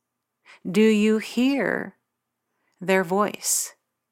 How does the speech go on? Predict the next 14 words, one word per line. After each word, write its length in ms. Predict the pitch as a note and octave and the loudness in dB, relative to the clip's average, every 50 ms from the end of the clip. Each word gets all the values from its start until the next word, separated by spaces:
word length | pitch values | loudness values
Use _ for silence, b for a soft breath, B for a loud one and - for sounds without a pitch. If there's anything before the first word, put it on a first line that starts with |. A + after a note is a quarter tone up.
| _ _ _ _ _ _ _ _ _ _ _ _ _ | _ _ _ _ _ _ _ _ _ _ _ _ _
What 220 | - F3+ F3 E3 E3+ | -4 0 0 0 0
are 80 | F3 | 0
they 160 | E3+ F3+ F#3 F3+ | -2 -2 -2 0
saying, 680 | - - G#3 G#3 G3+ G#3 G3 E3+ D#3 D3+ D3 C#3+ D3+ - | 0 0 2 0 0 0 -2 -4 -4 -6 -8 -12 -12 -12
if 160 | E3 D#3 - | -12 -10 -8
so? 440 | - - - E3 D#3 D3 D#3+ E3 - _ _ _ _ _ _ _ _ _ _ _ _ _ _ _ _ _ _ _ _ _ _ _ _ _ _ _ _ _ _ _ _ _ _ _ _ _ _ _ | -6 -6 -4 -4 -6 -6 -10 -12 -14 _ _ _ _ _ _ _ _ _ _ _ _ _ _ _ _ _ _ _ _ _ _ _ _ _ _ _ _ _ _ _ _ _ _ _ _ _ _ _
Is 200 | - F3+ F3 E3+ | -4 -2 -2 0
there 180 | F#3 G3+ G3 F#3+ | 0 2 2 2
a 80 | F#3 | 2
smell 640 | F3 - - - - G3 F#3+ F#3+ G3+ A3+ A#3+ A#3+ G#3+ | 2 2 2 2 2 0 -2 -2 -2 -2 -4 -6 -8
present? 720 | G#3 - - - E3 D#3+ - - D3+ - - - - - - _ _ _ _ _ _ _ _ _ _ _ _ _ _ _ _ _ _ _ _ _ _ _ _ _ _ _ _ _ _ _ _ _ _ _ _ _ _ _ _ _ _ _ _ _ _ _ _ _ _ _ _ _ _ _ _ _ _ _ _ _ _ | -10 -10 -8 -8 -6 -6 -6 -8 -8 -10 -10 -10 -12 -12 -12 _ _ _ _ _ _ _ _ _ _ _ _ _ _ _ _ _ _ _ _ _ _ _ _ _ _ _ _ _ _ _ _ _ _ _ _ _ _ _ _ _ _ _ _ _ _ _ _ _ _ _ _ _ _ _ _ _ _ _ _ _ _
Perhaps 760 | - F#3+ F3+ - F3+ F#3 F#3+ - - - - - - - - B B B B B B B B B B B B _ _ _ _ _ _ _ | -4 -4 0 2 4 4 4 2 -2 -4 -4 -2 -2 -4 -6 B B B B B B B B B B B B _ _ _ _ _ _ _
your 540 | - F3 E3 F3 F3 F3 F3 F3 F3 F3 E3 | -14 -10 -8 -6 -4 -2 -2 -2 -2 -4 -4
grandfather 1300 | E3 E3+ E3+ F3 E3+ F3+ G3 G#3+ B3 C4 C#4 C4+ - - - F3 D#3+ D3+ D3 D3 D3 C#3+ - - - | -6 -6 -2 0 2 4 4 4 4 4 2 0 0 2 2 2 2 2 0 -4 -6 -8 -10 -12 -18